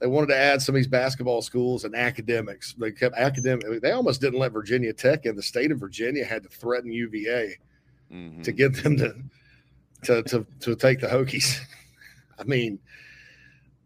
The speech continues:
Speaker 1: wow! And, and, and now you look back on it, the, the, the stupidest thing they ever did was add Boston College instead of West Virginia, 'cause West Virginia is the, one of the twenty-five most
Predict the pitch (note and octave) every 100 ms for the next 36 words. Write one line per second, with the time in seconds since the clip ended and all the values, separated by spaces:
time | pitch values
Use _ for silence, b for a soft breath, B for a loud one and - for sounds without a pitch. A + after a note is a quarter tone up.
0 | _ _ - F#2 C3+ C3 F#2 - A#2+ A#2+
1 | A2+ A#2+ A#2 A#2 D3 F3+ D3 C#3 C3 C#3
2 | A#2+ D#3 C#3 C3 A#2+ A2 A2 G#2 A2 G2+
3 | G#2+ G2+ - D3+ C#3+ C3 D3 C#3 C3+ C3
4 | A#2+ D#3+ B2+ A#2+ B2 A#2 B2 B2 - A2+
5 | C3 C3 A#2 A2+ C3+ A#2+ B2 B2+ - G#2
6 | C3+ C3+ A2 G#2 G2 C3+ C3 A2 D#3 B2+
7 | G#2+ - C3+ A#2+ G#2+ - C#3 B2+ C3 A2+
8 | B2 -